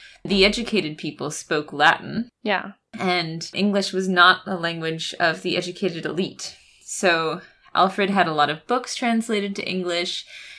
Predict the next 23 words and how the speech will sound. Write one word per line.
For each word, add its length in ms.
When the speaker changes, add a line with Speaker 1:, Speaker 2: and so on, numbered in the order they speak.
Speaker 1:
and 240
he 140
knew 260
he 200
needed 320
to 60
promote 420
literacy 760
to 120
help 260
constitute 800
a 60
United 400
Kingdom 360
of 140
England. 720
<laughs> 40
Speaker 2:
Yeah, 580
which 280
is 360
sort 380
of 140
similar 840